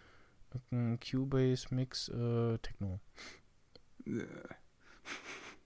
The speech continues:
Speaker 1: Also
Speaker 2: Mit
Speaker 1: Hard-,
Speaker 2: Techno kann ich ja nicht so
Speaker 1: Hard-,
Speaker 2: wirklich
Speaker 1: Hard-,
Speaker 2: was anfangen.
Speaker 1: Hardstyle wahrscheinlich, ja, denke mal noch, ja.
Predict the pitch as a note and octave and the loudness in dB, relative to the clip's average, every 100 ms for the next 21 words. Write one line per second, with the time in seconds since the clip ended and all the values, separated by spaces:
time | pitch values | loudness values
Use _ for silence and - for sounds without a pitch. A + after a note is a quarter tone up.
0 | _ - - - - - G#2+ G2 - - | _ -20 -20 -20 -16 -4 0 2 0 -2
1 | A2 G#2 B2 A#2 A#2+ A2+ A#2 A2+ A2+ A2 | 2 4 4 2 0 0 2 2 2 -2
2 | - - A2 A2+ - - - A2 - A2 | -4 0 2 0 -2 -8 -4 -4 -4 -6
3 | G2+ G#2+ A#2 G#2+ - G#2 F#2+ G2 F#2+ G2 | -4 -4 -2 -2 -2 0 0 0 -2 -2
4 | G2 - F2 F#2 - G2 F#2 G2+ - - | -4 -4 -4 -6 -6 -4 -4 -4 -10 -16
5 | - B2 - - - - B2+ - | -14 -12 -12 -12 -14 -12 -10 -10